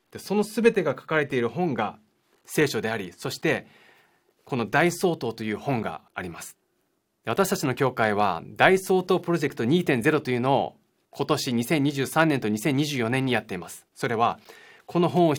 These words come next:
人でも多くの人に届けよう。歴史が書いてあります。そして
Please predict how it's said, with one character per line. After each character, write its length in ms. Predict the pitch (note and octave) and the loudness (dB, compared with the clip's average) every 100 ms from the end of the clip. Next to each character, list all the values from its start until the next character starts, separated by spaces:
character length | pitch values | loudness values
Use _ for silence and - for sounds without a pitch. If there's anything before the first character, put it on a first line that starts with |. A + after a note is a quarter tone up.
| G#3 | 4
人 80 | G#3+ | 4
で 80 | |
も 120 | E3 F3+ | 4 4
多 60 | |
く 80 | F#3 | 2
の 80 | D#3 | 0
人 160 | C#3+ | 0
に 100 | F3+ | 0
届 260 | - B2 C#3 | -2 -6 -2
け 40 | |
よ 180 | E3+ C#3 | 0 0
う。 20 | - _ _ _ _ _ _ _ _ - | -6 _ _ _ _ _ _ _ _ 2
歴 180 | C#3+ | 2
史 100 | C#3 F#3 | 6 4
が 80 | E3 | 6
書 80 | |
い 60 | D3+ | 4
て 80 | A2 | 0
あ 20 | |
り 60 | F#2 | -6
ま 100 | - | -10
す。 240 | - - _ | -16 -20 _
そ 120 | - | -6
し 80 | C#3 | -4
て 320 | - C#3+ G2+ | 0 0 0